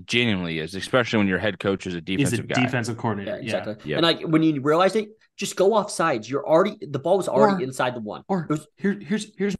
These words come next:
Speaker 2: an idea. Notre Dame had timeouts to burn. Like, Notre Dame still had
Speaker 1: Yeah.
Speaker 2: timeouts.
Speaker 3: Yeah, e-, but either way, right? Like, even if they did, right? Like, um, just go off sides.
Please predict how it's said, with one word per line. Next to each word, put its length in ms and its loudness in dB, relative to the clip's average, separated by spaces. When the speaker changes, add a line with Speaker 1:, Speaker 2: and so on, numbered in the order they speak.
Speaker 2:
an 80 -10
idea. 260 -6
Notre 280 0
Dame 180 0
had 120 -2
timeouts 380 -4
to 60 -8
burn. 400 -4
Like, 160 -6
Notre 200 4
Dame 120 6
still 180 0
had 160 0
Speaker 1:
Yeah. 160 2
Speaker 2:
timeouts. 360 -2
Speaker 3:
Yeah, 240 -8
e-, 160 -6
but 200 -2
either 280 4
way, 200 6
right? 300 -4
Like, 220 -6
even 260 -4
if 80 -6
they 140 2
did, 340 -8
right? 240 0
Like, 300 -8
um, 600 -2
just 380 0
go 160 4
off 140 0
sides. 460 -6